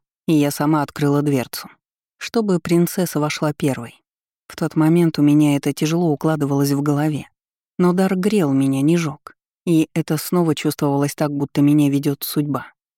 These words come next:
Я понимала, что сейчас буду трепыхаться, потому что в любом случае не смогу все это сходу принять, но понимала и полную безнадежность этих трепыханий. Чуяла. Вильямина села и вздохнула.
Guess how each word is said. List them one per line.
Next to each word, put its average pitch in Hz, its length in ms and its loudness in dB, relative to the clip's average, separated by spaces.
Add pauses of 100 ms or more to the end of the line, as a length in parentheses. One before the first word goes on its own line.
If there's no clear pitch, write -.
(340)
Я 220 200 -4
понимала, 190 420 0
что - 160 -4
сейчас 160 320 -2
буду 156 240 -2
трепыхаться, 175 800 -6
потому 147 340 0
что - 200 -4
в 160 60 -2
любом 175 300 2
случае 175 440 -2
не 151 120 4
смогу 160 380 0
все - 240 -2
это 147 160 -2
сходу 143 360 -2
принять, 147 500 -2 (500)
но 208 160 2
понимала 208 420 2
и 175 60 2
полную 175 400 4
безнадежность 156 800 2
этих 139 240 -4
трепыханий. 143 720 -6 (440)
Чуяла. 143 520 0 (1040)
Вильямина 165 640 4
села 202 320 0
и 170 120 4
вздохнула. 160 680 -2